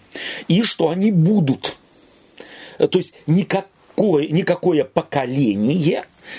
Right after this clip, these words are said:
от лжеучителей, возьмем это слово, потому что лжепророк — это, э, всегда, когда, во всяком случае, я слышу слово «лжепророк», то кажется, э,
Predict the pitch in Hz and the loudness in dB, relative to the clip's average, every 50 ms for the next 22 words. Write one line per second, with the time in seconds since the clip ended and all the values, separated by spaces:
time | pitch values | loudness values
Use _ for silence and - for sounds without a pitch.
0 | - - - - 139 147 - - 156 147 143 139 123 113 170 190 - - _ - | -14 -8 -4 -2 -2 -2 -2 -2 0 0 2 0 0 0 0 0 -2 -4 _ -2
1 | 208 165 - - - 151 139 - - 147 135 113 110 107 123 175 311 320 - - | -2 -2 0 -2 -2 -2 -2 0 -2 0 0 2 2 2 2 0 -2 -4 -4 -4
2 | 240 131 113 - 113 131 151 139 113 - - 127 120 151 135 - 214 180 - - | -2 0 0 0 0 0 0 0 -2 0 -2 0 0 0 -2 -2 -2 -2 0 0
3 | 143 143 - - - - - - - - - - 135 135 123 175 247 - 196 196 | -2 -2 0 -2 -2 -2 -2 -12 -12 -10 -2 -2 -2 0 0 -2 -2 -2 -2 -2
4 | 185 196 208 - 185 185 - 180 165 143 - - - - - - - - - 165 | 0 0 0 -2 -4 -2 -2 -4 -4 -4 -8 -16 -16 -16 -10 -2 0 0 2 2
5 | 165 160 - - - - 180 156 - 170 - 143 135 156 160 - - 123 131 139 | 0 -2 -2 -2 -2 -2 0 0 0 0 -2 -2 -2 -2 -2 -2 -4 -4 -2 -2
6 | 139 165 135 135 113 160 170 - - 151 147 139 - - 165 151 - 139 123 - | -2 -2 -4 -4 -2 -2 -2 0 2 2 0 0 0 -2 -2 -2 0 -2 0 0
7 | 151 135 127 131 113 131 151 - 160 170 214 302 - - 151 - 160 147 - - | 0 0 0 0 0 0 0 0 0 -2 -2 -2 -2 -4 -4 -2 -2 -6 -2 -2
8 | 147 - - - - - - - - - 160 143 | -4 -4 -4 -8 -14 -12 -12 -6 -2 0 0 0